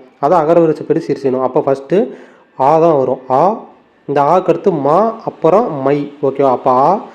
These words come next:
அமர்வேன், அமைதி, எய்தும், ஓரிடம், மனம், இதுதான் சரியான அகரவரிசை. நெக்ஸ்ட்டு, வேர்ச்சொல்லை வினையாளனையும் பேரா மாத்துக. பார், பாருங்கிறது ஒரு வேர்ச்சொல், அதை வினையாளனையும் பேரா மாத்துனா பார்த்தவன்.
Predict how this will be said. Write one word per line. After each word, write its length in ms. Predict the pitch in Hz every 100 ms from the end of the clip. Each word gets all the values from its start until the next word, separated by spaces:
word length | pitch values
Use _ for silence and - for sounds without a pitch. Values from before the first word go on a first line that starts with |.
| - - 135
அமர்வேன், 420 | 156 147 170 226 -
அமைதி, 380 | 139 156 160 190 190 135
எய்தும், 340 | 151 156 160 220 - - _ _ _ _ -
ஓரிடம், 500 | 156 175 170 170 139
மனம், 320 | 131 143 147 -
இதுதான் 360 | 143 135 170 247 - - _
சரியான 500 | - 139 143 139 151
அகரவரிசை. 460 | 127 127 123 - 123 - _ _ _ -
நெக்ஸ்ட்டு, 320 | 139 135 - 208 - - - -
வேர்ச்சொல்லை 460 | 151 190 196 151 190 196
வினையாளனையும் 720 | 147 170 196 196 165 151 170 151
பேரா 180 | 143 143
மாத்துக. 260 | 131 123 127 -
பார், 320 | 147 156 151 - -
பாருங்கிறது 540 | 135 151 165 151 160 190
ஒரு 140 | 143
வேர்ச்சொல், 380 | 139 139 139 131
அதை 220 | 131 143
வினையாளனையும் 560 | 135 156 175 160 156 147
பேரா 180 | 147 147
மாத்துனா 320 | 135 - 170 247 - - - _ -
பார்த்தவன். 640 | 135 185 - 123 120